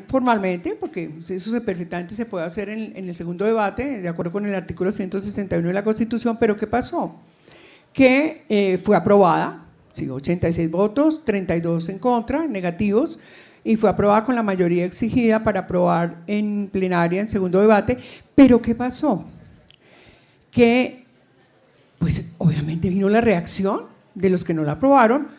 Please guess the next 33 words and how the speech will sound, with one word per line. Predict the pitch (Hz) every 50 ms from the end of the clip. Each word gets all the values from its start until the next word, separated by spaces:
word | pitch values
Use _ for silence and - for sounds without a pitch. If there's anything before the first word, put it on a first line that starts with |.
| - _ _ - _
no | 190 202 208 220 226 240 254 269 269
hemos | 254 226 202 190 190 -
hecho | 185 180 - - 160
debate. | 135 127 117 - - - _ - - - - - - - - - _
Hay | - 262 294
un | 320 320
artículo | 339 330 320 - 330 311 311 294 277 277
de | 269 254
la | 220 190 175
Constitución | 190 175 - - 185 175 180 170 170 190 170 160 165 170 185 196 - - _
que | - 190
es | 170 175
el | 196 196
que | - 220
consagra | - 202 196 190 190 - 170 160 165 165 170 190 175 - - _
el | - 202
principio | 202 190 170 170 175 165 - 160
de | 160
consecutividad, | 190 190 180 185 175 185 170 185 190 208 240 269 285 240 - - - _ _ _ _ _ _ - - - - - _ _ _ _
y | - 240 233 226 226 - -
todas | 311 311 311 320 330 330
las | 320 294 262 202
demandas | 196 180 175 170 160 156 160 160 185 233 240 - - - _ _
se | - - 208
dedicaron | 190 180 175 - 190 175 180 185 196 - - _ _ _ _ _ _ _ _
en | - 220 214 196 175 -
primera | - - 214 214 233 269 339 370 359 359 349 - -
instancia | 226 226 - - 269 247 233 233 226 - 277 277 277 277 - - - - _ _ _
a | - 214 208 202 - - - _ _ _ _ _ _ _
formular | - 302 311 285 247 220 196 190 175 175 180 -
el | _ 220 220 214
cargo | 220 185 180 190 185 196
por | - - 220 214 220 220 220 214 214 220